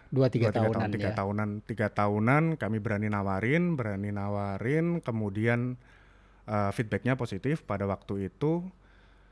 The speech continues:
Speaker 2: Ya udah, eh, berlanjut sampai saat
Speaker 1: Saat
Speaker 2: ini.
Speaker 1: ini.
Speaker 2: Sampai saat ini, sejujurnya kalau kita bicara se-, lini bisnis yang ada di bawah perusahaan kami, jadi kami sekarang, eh, punya P T, Pak, namanya P T Kopi Kina Indonesia.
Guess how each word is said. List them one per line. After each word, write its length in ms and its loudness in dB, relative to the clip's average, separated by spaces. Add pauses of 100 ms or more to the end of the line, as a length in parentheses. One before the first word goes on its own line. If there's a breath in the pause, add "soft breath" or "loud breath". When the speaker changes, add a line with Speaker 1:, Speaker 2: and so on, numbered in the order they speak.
(140 soft breath)
Speaker 2:
Ya 140 -2
udah, 340 4
eh, 440 0
berlanjut 500 0
sampai 760 -2
saat 260 -6
Speaker 1:
Saat 120 2
Speaker 2:
ini. 200 4
Speaker 1:
ini. 140 -2
Speaker 2:
Sampai 280 -4
saat 280 -6
ini, 400 0 (140)
sejujurnya 680 -2
kalau 220 0
kita 280 -4
bicara 760 -4 (100)
se-, 320 -12
lini 280 0
bisnis 380 -6
yang 160 -4
ada 200 -2
di 320 -6 (140)
bawah 300 -6 (320 soft breath)
perusahaan 380 -6
kami, 320 -6
jadi 200 -6
kami 340 0 (480 soft breath)
sekarang, 580 0
eh, 220 -6
punya 240 -4
P 160 -8
T, 160 -4
Pak, 160 -4
namanya 240 -6
P 100 -8
T 120 -6
Kopi 240 -8
Kina 240 -6
Indonesia. 680 -8